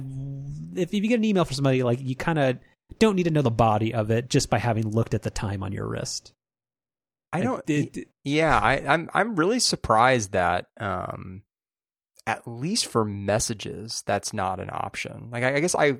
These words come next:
Speaker 2: I would sort of get if that wasn't an option globally, although, uh, maybe it, it should be.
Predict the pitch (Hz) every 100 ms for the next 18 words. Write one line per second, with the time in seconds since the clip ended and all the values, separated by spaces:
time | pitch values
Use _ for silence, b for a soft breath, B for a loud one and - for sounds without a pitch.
0 | - 127 123 - - 165 180 104 95 110
1 | 110 - _ _ _ _ _ _ _ 117
2 | 113 117 110 110 107 101 104 98 92 92
3 | - - 104 95 92 - _ _ _ _
4 | _ _ _ _ _ _ _ - - 98
5 | 92 101 131 143 190 135 92 92 90 98
6 | 90 90 90 90 - _ _ 107 - -
7 | 98 92 117 131 165